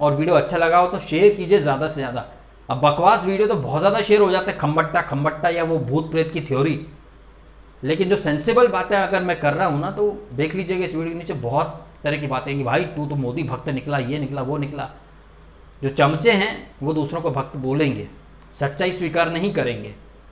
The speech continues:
और यही सबसे बड़ी problem है। भारत को गाली दो, चलता है freedom of speech, but अगर महाराष्ट्र के ऊपर, मुंबई के ऊपर कुछ बोल दिया तो एहसान फरामोश है वो। ये दोगलापन होता है। ये सवाल सिर्फ एक ही बंदे से करते हैं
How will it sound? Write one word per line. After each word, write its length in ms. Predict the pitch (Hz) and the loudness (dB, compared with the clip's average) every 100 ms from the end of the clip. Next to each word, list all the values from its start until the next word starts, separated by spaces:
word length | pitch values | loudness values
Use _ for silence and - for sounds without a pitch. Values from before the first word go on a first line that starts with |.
| - - - - | -20 -20 -14 -4
और 140 | 156 | 0
यही 260 | 143 165 202 | 2 2 0
सबसे 240 | 170 180 | -2 -2
बड़ी 180 | 156 170 | -2 -2
problem 380 | - 135 147 120 | -2 -2 -2 -4
है। 140 | - - - - - - | -6 -16 -20 -20 -20 -14
भारत 360 | 113 196 - - | 0 4 4 2
को 80 | 269 | 4
गाली 260 | 240 247 | 4 6
दो, 120 | 254 269 - - - | 6 4 4 -8 -2
चलता 340 | 147 143 240 | 0 0 2
है 100 | 240 | 0
freedom 280 | 165 180 202 | 0 -2 -2
of 80 | 208 | -4
speech, 360 | - 247 202 - - - - - | -6 -6 -6 -10 -20 -20 -8 0
but 100 | 185 | 2
अगर 200 | 196 160 | 2 0
महाराष्ट्र 440 | 123 143 196 - | -2 -2 -4 -6
के 80 | 233 | -8
ऊपर, 160 | 220 | -6
मुंबई 260 | 190 151 175 | -4 -2 -2
के 60 | 208 | -4
ऊपर 160 | 220 | -6
कुछ 140 | 208 180 | -6 -6
बोल 140 | 175 | -4
दिया 120 | 214 | -4
तो 80 | 233 | -4
एहसान 300 | 156 - 196 | -4 -2 -4
फरामोश 420 | 214 240 262 247 | -2 -4 -4 -6
है 80 | 139 | -10
वो। 120 | 143 - - - - - - - - - - - - - - - - 143 | -14 -18 -20 -20 -20 -20 -20 -20 -20 -20 -20 -20 -20 -20 -20 -20 -14 -6
ये 80 | 143 | 2
दोगलापन 520 | 139 139 180 180 160 | 4 4 2 2 2
होता 260 | 120 - | 0 -6
है। 160 | 107 - - - - - - | -10 -12 -20 -20 -20 -20 -12
ये 160 | 127 | -8
सवाल 300 | 120 151 202 | 2 6 6
सिर्फ 220 | 226 233 208 | 6 4 8
एक 120 | 208 | 8
ही 80 | 214 | 6
बंदे 260 | 208 208 | 0 0
से 100 | 208 | 0
करते 260 | 202 185 214 | 0 0 0
हैं 240 | 208 127 | -2 -2